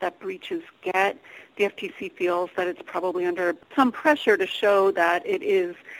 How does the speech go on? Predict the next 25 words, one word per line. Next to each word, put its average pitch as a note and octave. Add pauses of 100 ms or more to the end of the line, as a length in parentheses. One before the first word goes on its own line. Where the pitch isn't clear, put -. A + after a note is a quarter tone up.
(360)
active F3+ (160)
on F3
this F3+ (140)
front. - (560)
And A3
related B3
to G3+
that, A3
of -
course, G#3+ (600)
from G#3+
the G#3+
F G#3
T -
C's E4
perspective, G3
the F#3+
breaches G3+
of G3
the F#3+
most G#3+
interest -
are F#3
those F#3
involving F3